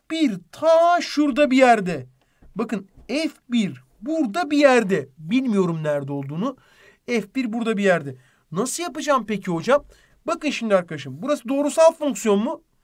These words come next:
Doğrusal fonksiyon. Doğrusal fonksiyon neydi? Y eşittir F X. Bakın F X doğrusal fonksiyonu. O da eşittir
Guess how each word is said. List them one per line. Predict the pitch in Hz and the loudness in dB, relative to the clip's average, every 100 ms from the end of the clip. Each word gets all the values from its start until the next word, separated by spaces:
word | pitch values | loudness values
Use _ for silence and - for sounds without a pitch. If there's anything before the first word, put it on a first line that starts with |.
| _ - | _ -10
Doğrusal | 160 175 165 151 | -6 -6 -4 -6
fonksiyon. | 135 131 127 113 - _ _ _ _ 151 | -6 -12 -14 -18 -20 _ _ _ _ -6
Doğrusal | 196 277 - 339 | -4 -4 2 2
fonksiyon | 339 320 277 320 320 | 2 -4 -6 -4 -4
neydi? | 311 339 233 294 - _ _ _ _ | 0 0 0 -2 -8 _ _ _ _
Y | 214 339 330 | -4 -2 -2
eşittir | 285 254 196 180 165 160 | -2 -4 -8 -10 -10 -8
F | 294 | -8
X. | - - - _ _ _ 156 | -8 -14 -16 _ _ _ -16
Bakın | - 190 | -12 -10
F | 170 220 | -10 -10
X | - | -8
doğrusal | 190 175 170 147 | -6 -6 -6 -8
fonksiyonu. | 135 139 127 160 233 - _ _ _ _ _ _ _ _ _ _ - _ - | -8 -14 -12 -10 -10 -12 _ _ _ _ _ _ _ _ _ _ -20 _ -4
O | 285 | -2
da | 349 | 0
eşittir | 302 233 202 302 330 | -2 -2 -4 -6 -6